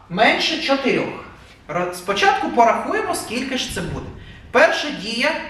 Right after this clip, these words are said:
ділить. Два ділити на два буде один, потім плюс два буде три, плюс два буде п'ять.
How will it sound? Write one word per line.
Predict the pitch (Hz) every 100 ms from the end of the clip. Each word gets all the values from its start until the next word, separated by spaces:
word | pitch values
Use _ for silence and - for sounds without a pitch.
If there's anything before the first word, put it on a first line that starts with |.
| 165 156
ділить. | 247 180 - - - - - -
Два | 180 285 269
ділити | 220 220 208 196
на | 185 196
два | 190 196 165 -
буде | 240 160 -
один, | 208 151 165 143 - - - - - - - -
потім | 240 262 262 202
плюс | 202 226 302
два | 240 233 185 - 196
буде | 175 143
три, | - 185 240 381 - -
плюс | 202 208 170
два | 147 240 285 -
буде | 214 277
п'ять. | - 180 175 - -